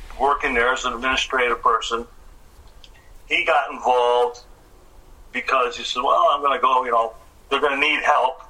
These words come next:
They're gonna send all these people down there." So he goes down to the basement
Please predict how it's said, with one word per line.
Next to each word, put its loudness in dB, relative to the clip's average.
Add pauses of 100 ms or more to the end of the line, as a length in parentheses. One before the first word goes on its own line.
(160)
They're -4
gonna 0
send 0
all 2
these -6
people -6
down 2
there." 0
So 0
he -2
goes 0
down 2
to -6
the -2
basement -2